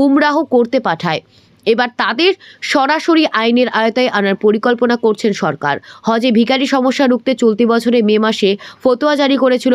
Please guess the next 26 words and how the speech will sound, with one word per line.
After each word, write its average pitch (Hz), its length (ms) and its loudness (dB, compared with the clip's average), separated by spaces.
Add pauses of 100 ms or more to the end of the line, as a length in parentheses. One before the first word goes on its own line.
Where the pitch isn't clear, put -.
(140)
সৌদি 214 360 2
আরব, 139 200 -2 (460)
যেখানে 254 260 0 (100)
বলা 220 200 0
হয়েছে, 269 200 0 (100)
অনুমোদন 247 380 2
ছাড়া 247 220 0 (100)
তাদের 208 200 0 (100)
দেশে 214 280 0
হজে 180 240 0
আসতে 202 300 -2
দেওয়া 196 220 -2
হবে 147 240 -2
না। 139 60 -4 (400)
বেআইনিভাবে 226 560 2 (100)
যদি 233 140 2 (100)
কেউ 262 140 2 (100)
আসেন, 240 260 -2
তাহলে 202 300 0
তাকে 214 200 -2 (140)
দশ 220 200 0
হাজার 247 300 2
রিয়াল 202 260 2
জরিমানা 214 440 2
করা 143 200 -2
হবে, 151 160 0